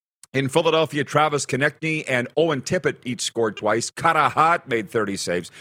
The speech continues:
and the Flyers beat Columbus five three. In Winnipeg, Kyle Connor scored twice and added an assist as the Jets downed Ottawa five one at Canada Life Centre. Will Winnipeg make an appearance in our N H L Top five? Stay tuned.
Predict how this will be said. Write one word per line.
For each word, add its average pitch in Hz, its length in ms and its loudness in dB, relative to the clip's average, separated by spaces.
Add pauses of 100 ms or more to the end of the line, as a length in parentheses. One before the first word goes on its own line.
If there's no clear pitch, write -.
(200)
and 127 140 0
the 123 80 2
Flyers 139 540 0
beat 101 260 -6
Columbus 101 460 -4
five 92 300 -2
three. 85 320 -8 (420)
In 127 280 -2
Winnipeg, 123 600 0
Kyle 113 300 2
Connor 147 640 0 (320)
scored 131 440 0
twice 165 440 0
and 135 100 -2
added 135 240 2
an 113 100 -2
assist 156 480 0
as 117 180 -2
the 110 120 0
Jets 139 380 -2
downed 131 260 -2
Ottawa 123 480 2
five 123 420 -2
one 127 280 -2
at 95 100 -8
Canada 117 400 -2
Life 113 300 2
Centre. 123 420 -2 (300)
Will 233 560 4
Winnipeg 175 840 0
make 139 180 -2
an 135 80 2
appearance 127 500 -2
in 117 100 0
our 113 220 2
N 123 100 -2
H 117 220 -2
L 113 120 4
Top 107 320 0
five? 101 360 0
Stay 101 260 -2
tuned. 107 680 -6